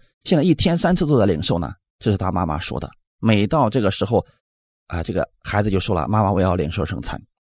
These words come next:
六个星期以后，也就是过了六周以后，这个孩子一次都没有犯病。他们在家里边持续领受圣餐，没有吃别的药。感谢主，奇迹就在这儿发生了。六周以后，他母亲鼓起勇气带着孩子回到了医院，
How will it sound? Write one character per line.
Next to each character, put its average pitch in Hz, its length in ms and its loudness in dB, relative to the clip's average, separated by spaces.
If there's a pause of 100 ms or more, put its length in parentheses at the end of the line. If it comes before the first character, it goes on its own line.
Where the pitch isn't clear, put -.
(120)
六 233 260 6
个 107 80 6
星 95 180 2
期 90 160 -2
以 73 60 -2
后， - 240 -6 (120)
也 104 120 0
就 143 100 2
是 113 120 4
过 147 160 6
了 90 100 6
六 113 180 6
周 101 200 4
以 65 100 0
后， - 260 -6 (520)
这 - 100 4
个 117 60 6
孩 107 220 2
子 95 100 0
一 101 120 2
次 - 160 -2
都 80 120 -2
没 78 100 -2
有 69 80 -2
犯 - 200 -4
病。 76 160 -6 (440)
他 208 120 6
们 202 100 6
在 120 80 4
家 165 200 2
里 104 100 0
边 110 160 0 (220)
持 - 240 6
续 143 220 6
领 80 160 4
受 107 160 0
圣 101 140 -2
餐， - 180 -8
没 113 80 0
有 185 100 4
吃 - 220 -2
别 71 180 -4
的 71 120 -6
药。 - 140 -8 (140)
感 92 140 0
谢 101 120 2
主， - 140 -2 (320)
奇 - 220 6
迹 175 240 4
就 117 120 4
在 101 120 4
这 90 80 0
儿 67 100 -2
发 90 220 -4
生 - 160 -8
了。 - 100 -12 (220)
六 156 260 8
周 131 180 6
以 98 120 4
后， - 260 -2
他 120 120 2
母 95 140 4
亲 101 260 0
鼓 139 200 4
起 131 140 4
勇 87 200 2
气 - 220 -2 (320)
带 107 160 6
着 92 80 2
孩 90 220 0
子 98 100 2
回 98 260 2
到 120 120 2
了 82 100 -4
医 82 80 -4
院， 92 220 0